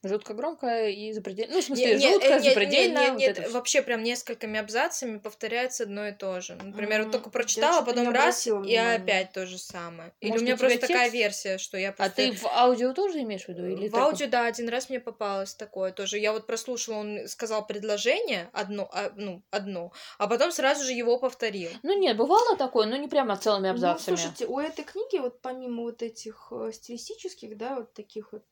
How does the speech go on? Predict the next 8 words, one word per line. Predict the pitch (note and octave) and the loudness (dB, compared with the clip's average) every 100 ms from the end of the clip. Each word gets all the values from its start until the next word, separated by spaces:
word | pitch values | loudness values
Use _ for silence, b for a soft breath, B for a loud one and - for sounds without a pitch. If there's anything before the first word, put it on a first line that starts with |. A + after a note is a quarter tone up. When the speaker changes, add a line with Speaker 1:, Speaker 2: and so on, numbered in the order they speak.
| G#3+ | -14
Speaker 3:
э, | G#3 G#3 G#3 G#3 G#3 G3+ G3+ G#3 _ _ _ _ _ _ - A3 | -14 -12 -14 -14 -16 -16 -20 -20 _ _ _ _ _ _ -20 -14
замечаний, | G#3+ G#3+ G#3+ A3 G3+ G3 G3+ b b b | -10 -8 -8 -10 -8 -10 -14 b b b
в | - - | -10 0
принципе, | D4 A4 - A3 | 2 2 0 -6
книгу | G#3 A#3 E4 F#4+ B3+ G#3 | -6 0 2 2 0 -4
достаточно | G3 G#3 D4+ D4+ D4 - A3+ | -6 -6 -4 -2 -4 -6 -8
тяжело | - G#3 A#3 B3 | -8 -4 -2 0
найти | G#3 G#3 - - - | -2 -6 -8 -10 -10